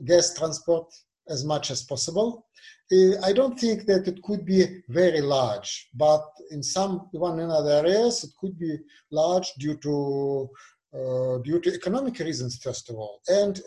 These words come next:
uh, clean air, of course. Gazprom or local branch of Gazprom in some cities even ready to, uh, supply, uh, equipment for car free of charge.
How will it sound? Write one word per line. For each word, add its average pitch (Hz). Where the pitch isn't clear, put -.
uh, 131
clean 151
air, 170
of 110
course. -
Gazprom 220
or 147
local 185
branch 175
of 151
Gazprom 170
in 151
some 170
cities -
even 202
ready 190
to, 190
uh, 156
supply, 180
uh, 143
equipment 151
for -
car 123
free 220
of -
charge. 123